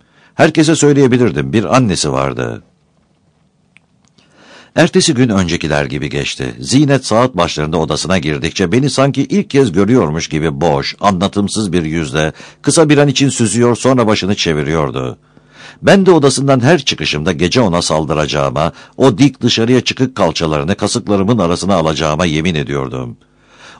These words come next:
O gün saat dokuzdan başlayarak tam sekiz kez yemin ettim.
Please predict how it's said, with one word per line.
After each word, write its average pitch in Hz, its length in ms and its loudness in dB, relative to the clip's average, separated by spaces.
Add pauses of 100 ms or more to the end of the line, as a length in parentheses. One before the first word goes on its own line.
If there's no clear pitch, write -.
O 156 120 4
gün 175 140 4
saat 139 340 2
dokuzdan 123 500 2
başlayarak 76 500 -2
tam 147 220 2
sekiz - 360 -2
kez 127 240 2
yemin 80 260 -2
ettim. 67 440 -6